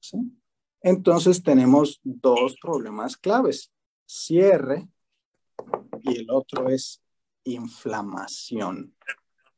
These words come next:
Si podemos entender esos dos, esas dos cosas que son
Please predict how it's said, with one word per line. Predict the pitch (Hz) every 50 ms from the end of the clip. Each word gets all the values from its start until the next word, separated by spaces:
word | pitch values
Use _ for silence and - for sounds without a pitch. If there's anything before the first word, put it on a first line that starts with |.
| _ _ _ _ _ _ _ _ _ _ _ - - - -
Si | - - - - 151
podemos | 156 175 165 180 214 240 269 277 -
entender | 208 190 170 - 151 147 151 151 170 175
esos | 185 190 190 - 202 185 160 139 131 -
dos, | 151 165 170 175 165 165 - - - _
esas | - 151 147 - 180 180 175 151 135 123
dos | 147 147 165 165 165 -
cosas | _ - 160 160 160 - - 139 135 -
que | _ 113 113
son | - - - 135 143 143 143 143 143 -